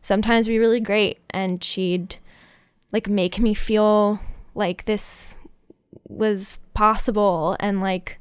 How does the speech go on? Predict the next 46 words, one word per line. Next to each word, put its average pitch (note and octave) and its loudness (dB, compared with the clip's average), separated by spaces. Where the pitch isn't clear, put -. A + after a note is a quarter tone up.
I, G3+ -2
I G#3 -2
went A3 0
to C#4 4
London C#4 4
with F#3 -2
her F3 -4
for, - -6
like, F3+ -4
this F3+ -8
dance - -6
thing. - -8
I - -4
would G3 -8
go G3+ 2
every A#3 4
January, A#3 4
we'd G3+ -2
go G3 4
to G#3+ -2
New A3+ 4
York, A#3 2
and G3 -2
I'd F3+ -2
go F3+ 0
to F3 -2
this, - -2
like, F#3 0
Month G#3+ 4
of G#3+ 0
Sundays F#3+ 2
dance F#3 -2
thing. F#3+ -2
Um, G3+ 2
and A3+ 6
I G#3+ 6
felt - -4
like, G#3 2
"Okay, G#4+ 0
I'm F4 4
gonna D4 4
be, C#4+ 2
like, E4 0
a C4+ -2
professional C4+ 2
dancer." C4+ 0